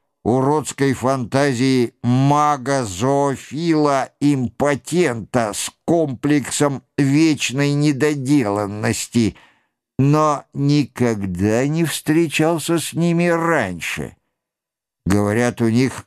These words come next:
стальные клювы и длиннющие когти — а плюются они на лету чистым ядом, прожигающим кожу до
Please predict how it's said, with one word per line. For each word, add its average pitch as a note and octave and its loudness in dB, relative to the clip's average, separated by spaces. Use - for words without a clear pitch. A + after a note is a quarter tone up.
стальные A#2+ 0
клювы B2 0
и C3 4
длиннющие G#2+ 0
когти — A#2+ -2
а A#2+ 2
плюются A#2+ 0
они A#2+ 2
на B2 2
лету C#3 2
чистым G3 0
ядом, G2+ 0
прожигающим A2+ 0
кожу D3+ 0
до C3 0